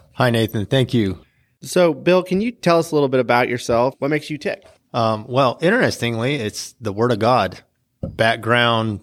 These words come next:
Speaker 1: wasn't raised as a Christian, so I got one of those really kinda sketchy backgrounds. But when I did get saved and I came to the Lord, I found the Bible was just completely intriguing,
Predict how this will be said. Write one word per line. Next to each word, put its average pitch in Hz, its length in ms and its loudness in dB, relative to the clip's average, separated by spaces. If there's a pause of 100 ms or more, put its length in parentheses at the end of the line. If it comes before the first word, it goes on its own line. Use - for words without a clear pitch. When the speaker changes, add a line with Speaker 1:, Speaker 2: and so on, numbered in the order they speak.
Speaker 1:
wasn't 139 340 2
raised 131 220 4
as 123 120 2
a 101 60 -4
Christian, 151 580 0
so 101 520 0
I 113 80 -8
got 104 240 0
one 110 140 0
of 104 100 -2
those 98 180 -2
really 101 300 0
kinda 98 420 -4
sketchy - 380 -4
backgrounds. 90 680 -4 (640)
But 98 200 -2
when 107 160 0
I 101 80 2
did 120 220 2
get 123 180 0
saved 110 320 2
and 101 100 -2
I 90 60 -2
came 107 220 -6
to 101 60 -6
the 98 60 -4
Lord, 98 460 -2 (400)
I 92 100 -4
found 107 220 2
the 98 40 -2
Bible 92 400 0
was 92 140 -6
just - 340 -8
completely 131 460 0
intriguing, 135 560 0